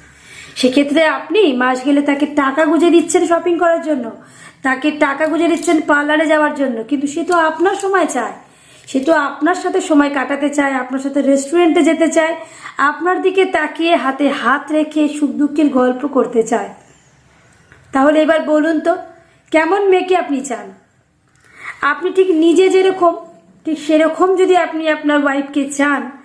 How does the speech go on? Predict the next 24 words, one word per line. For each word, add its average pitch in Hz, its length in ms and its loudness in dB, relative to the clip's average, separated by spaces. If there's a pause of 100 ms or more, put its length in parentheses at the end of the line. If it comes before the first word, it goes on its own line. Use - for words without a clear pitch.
(460)
আপনি 285 320 0
যদি 339 520 2 (460)
কঠোর 349 440 2
মানুষ 339 380 0
হন, 311 320 0
কঠিন 320 400 2
মানুষ 285 500 0
হন, 254 320 0 (340)
এবং 302 520 2 (200)
আপনি 320 300 -2
যদি 349 140 4
মনে 311 300 4
করেন 320 340 0
যে 330 100 0
টাকা 320 460 -2
দিয়ে 339 420 0 (480)
স্ত্রীর 330 380 4
মুখ 311 160 6
বন্ধ 302 460 4
করে 339 220 2
দেবেন, 285 340 0 (440)
তাহলে 320 340 0
আপনি 403 240 -2
রোবট, 311 640 0